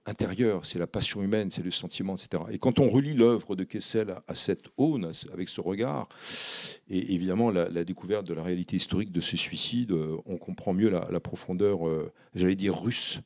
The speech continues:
et la mélancolie, et c'est pas un cliché, qui s'est emparée toute sa vie, euh, de l'en-, l'écrivain Kessel. Donc Kessel, euh, devient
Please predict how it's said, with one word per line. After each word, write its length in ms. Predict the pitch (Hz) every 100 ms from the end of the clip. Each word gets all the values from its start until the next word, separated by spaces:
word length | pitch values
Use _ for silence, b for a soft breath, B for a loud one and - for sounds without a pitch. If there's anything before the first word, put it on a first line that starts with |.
| _
et 60 | 87
la 80 | 85
mélancolie, 540 | 98 104 - 98 113
et 20 |
c'est 160 | 104 127
pas 100 | 90
un 60 | 87
cliché, 440 | 87 - 107 107 b b b b b b _
qui 120 | -
s'est 240 | - 98 -
emparée 320 | 82 87 98
toute 160 | - -
sa 160 | 90
vie, 280 | 85 104 104
euh, 280 | 82 82 82 - - _ -
de 140 | 92
l'en-, 140 | 92 92 82
l'écrivain 440 | 92 - 98 101
Kessel. 460 | - - - 80 80 B B B
Donc 160 | 120 135
Kessel, 440 | 139 - 156 151
euh, 240 | 110 98 95 104
devient 560 | 123 113 123 143 135